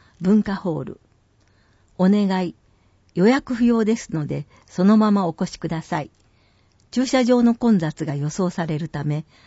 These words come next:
公共交通機関や乗り合わせでのご来場に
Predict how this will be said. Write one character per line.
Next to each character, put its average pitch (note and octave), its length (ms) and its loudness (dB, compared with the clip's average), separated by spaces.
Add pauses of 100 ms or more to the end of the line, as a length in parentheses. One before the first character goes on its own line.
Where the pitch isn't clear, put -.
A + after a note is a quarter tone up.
(280)
公 A#3+ 160 0
共 A3+ 260 0
交 G#3+ 240 -4
通 G3+ 140 -4
機 - 200 -12
関 C#3+ 280 -6
や C#3+ 180 -6 (400)
乗 F#3 140 2
り A#3 160 4
合 A#3 80 4
わ A3+ 140 2
せ G#3+ 160 -2
で F#3 160 0
の D#3+ 220 -4
ご D#3+ 120 -2
来 E3 180 2
場 D3+ 200 -2
に D3 220 -4